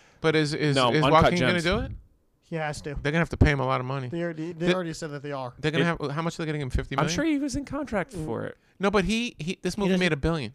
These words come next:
Speaker 3: Yeah, he's, um, he said a half a profit.
Speaker 1: He's getting half. The, he's get, he's getting five hundred million?
Speaker 3: If it makes that much.
Speaker 1: Well, it
Speaker 2: I
Speaker 1: made
Speaker 2: don't
Speaker 1: a,
Speaker 2: know,
Speaker 1: it
Speaker 2: but
Speaker 1: made
Speaker 2: he's
Speaker 1: a
Speaker 2: got,
Speaker 1: billion.
Speaker 2: he's, he's got people that take care of that. He'll be fine. But, uh, like, this,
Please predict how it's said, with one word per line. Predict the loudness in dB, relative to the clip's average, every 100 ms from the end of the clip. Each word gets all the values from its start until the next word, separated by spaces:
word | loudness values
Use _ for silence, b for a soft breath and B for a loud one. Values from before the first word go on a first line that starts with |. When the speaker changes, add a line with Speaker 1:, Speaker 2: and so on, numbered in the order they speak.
| -6
Speaker 3:
Yeah, | -2 -2
he's, | -2 -4 -2
um, | -2 -4
he | -6
said | -4 -2 -2 -4
a | -10
half | -8 -8 -8
a | -6
profit. | -6 -6 -14 -18 -20 _ _ _ _ -10
Speaker 1:
He's | -8
getting | -6 -4
half. | -2 -2
The, | -6 -6
he's | -6 -6
get, | -8
he's | -10
getting | -10 -6
five | -2 -2
hundred | -4 -8
million? | -10 -12 _ _ _ -4
Speaker 3:
If | -2 -2
it |
makes | -6 -6 -8 -12
that | -10 -8
much. | -8 -10 -14 -18 -16 -8
Speaker 1:
Well, | -4
it | 0
Speaker 2:
I |
Speaker 1:
made | 2
Speaker 2:
don't | 2
Speaker 1:
a, |
Speaker 2:
know, | 0
Speaker 1:
it | -4
Speaker 2:
but | -2 0
Speaker 1:
made |
Speaker 2:
he's | 2
Speaker 1:
a |
Speaker 2:
got, | 2
Speaker 1:
billion. | 0 0 -4 0
Speaker 2:
he's, | 2 0
he's | -4 -4
got | -2 0
people | 0 -2
that | -4 -4
take | -6
care | -4 -4
of |
that. | -2 -2
He'll | -2
be | -2 -2
fine. | -2 -4 -6 B B B B
But, | 4
uh, | 6 4
like, | 2 0 0
this, | -2 -2